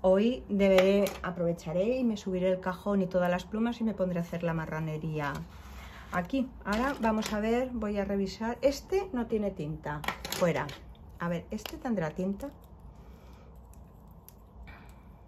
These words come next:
Si no, os creo que tengo un Bic por ahí.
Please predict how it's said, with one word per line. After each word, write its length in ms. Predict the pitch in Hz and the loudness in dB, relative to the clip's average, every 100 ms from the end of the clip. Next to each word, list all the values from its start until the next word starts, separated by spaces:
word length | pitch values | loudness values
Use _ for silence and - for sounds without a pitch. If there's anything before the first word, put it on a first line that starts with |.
| - - - - - - - - - - | -20 -20 -20 -18 -18 -18 -18 -16 -16 -8
Si 140 | - | -2
no, 80 | 247 | 0
os 100 | 269 | 0
creo 200 | 320 339 | -2 -2
que 80 | 320 | 0
tengo 260 | 294 262 | 0 4
un 140 | 240 220 | 6 6
Bic 160 | 208 | 2
por 240 | - - 180 | 0 2 4
ahí. 280 | 165 190 | 4 0